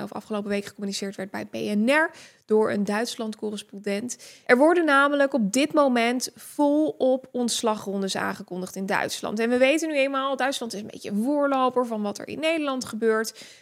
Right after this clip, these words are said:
Maar je vraagt je dan waarschijnlijk af, oké, wat houdt het nou in, die volledige, die, die volle breedte van de economie? Dan hebben we het bijvoorbeeld over,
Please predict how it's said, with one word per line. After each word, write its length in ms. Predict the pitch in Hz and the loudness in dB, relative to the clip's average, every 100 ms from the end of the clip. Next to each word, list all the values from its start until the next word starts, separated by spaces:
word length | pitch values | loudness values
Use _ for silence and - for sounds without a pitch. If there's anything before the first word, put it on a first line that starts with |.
| - | 0
Maar 340 | 247 - - - | 2 2 -2 -6
je 160 | 240 | -4
vraagt 260 | 247 285 285 | 2 2 2
je 60 | |
dan 80 | 254 | -2
waarschijnlijk 360 | 240 240 240 226 | -2 0 0 0
af, 140 | 220 | -2
oké, 180 | 220 214 | 0 0
wat 160 | 220 220 | 0 0
houdt 200 | 226 233 | 0 0
het 100 | 220 | 0
nou 160 | 214 | 0
in, 80 | 240 | 0
die 160 | 269 220 | -2 -4
volledige, 800 | 262 262 254 247 240 233 233 226 | -4 -2 -2 -4 -6 -6 -4 -4
die, 220 | 226 226 | -4 -2
die 180 | 226 214 | -2 -2
volle 340 | 311 294 269 | 0 2 4
breedte 420 | 233 247 247 240 | 2 2 0 -2
van 120 | 220 220 | -2 -2
de 60 | |
economie? 460 | 220 220 214 208 208 | 0 0 0 0 0
Dan 120 | 220 | 0
hebben 220 | 226 240 | -2 -2
we 60 | 214 | -6
het 100 | - | -6
bijvoorbeeld 280 | 220 - 208 | -6 -2 -2
over, 260 | 208 196 | -2 -8